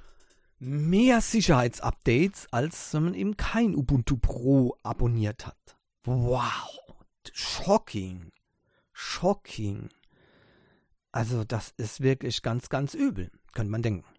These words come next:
Nein, ist es allerdings nicht. Äh, erstmal, ähm, gut, man kann Ubuntu Pro als Privatperson bis auf fünf Kom-, bis, äh, auf fünf Computern kostenlos nutzen. Also fünf, kom-, fünf Computer könnt ihr mit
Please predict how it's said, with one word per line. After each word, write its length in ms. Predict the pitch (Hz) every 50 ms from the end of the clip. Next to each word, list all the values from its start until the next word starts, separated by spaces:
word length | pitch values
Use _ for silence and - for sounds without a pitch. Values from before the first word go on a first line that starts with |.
| _ _
Nein, 400 | - 117 127 139 143 151 175 190
ist 160 | - - 175 165
es 140 | 180 170
allerdings 440 | - 170 147 147 147 151 151 - -
nicht. 280 | 131 123 123 - - -
Äh, 120 | 135 127 -
erstmal, 500 | - 160 180 - - 208 170 143 147 147 -
ähm, 560 | - 131 135 135 139 - - 143 - - - _ - 160 175 - - 170 _
gut, 260 | - 175 170 160 _ _ _ _ _ _ _ - 185 - - _ _ - - - 165 170 165 - - - -
man 200 | - 170 160 -
kann 180 | - 180 180 - _ _ -
Ubuntu 420 | 240 - - 160 196 233 180 180
Pro 280 | - - 147 160 185 -
als 200 | - 151 139 -
Privatperson 840 | - - 135 127 131 160 - - 170 156 147 147 147 147 156 156 151
bis 300 | - 175 - - - -
auf 140 | 160 143 - - -
fünf 320 | - - 226 214 - -
Kom-, 240 | - - - 175 151
bis, 440 | - 170 - - - - - - -
äh, 180 | - 165 160 160 - - 143 - - - -
auf 160 | - 139 -
fünf 260 | - - 254 254 - -
Computern 600 | 180 151 - 147 147 156 175 185 - 185 185 -
kostenlos 720 | - - 175 156 - - - 131 123 117 123 120 - -
nutzen. 360 | 107 107 95 - - - - _ _ - - _ _ - - - - - -
Also 140 | - 226 -
fünf, 500 | - - 262 269 262 - - - - -
kom-, 160 | - 208 208
fünf 220 | - - 247 226 -
Computer 360 | - 170 160 185 190 196 175
könnt 160 | - 160 156
ihr 60 | 135
mit 220 | 139 135 - -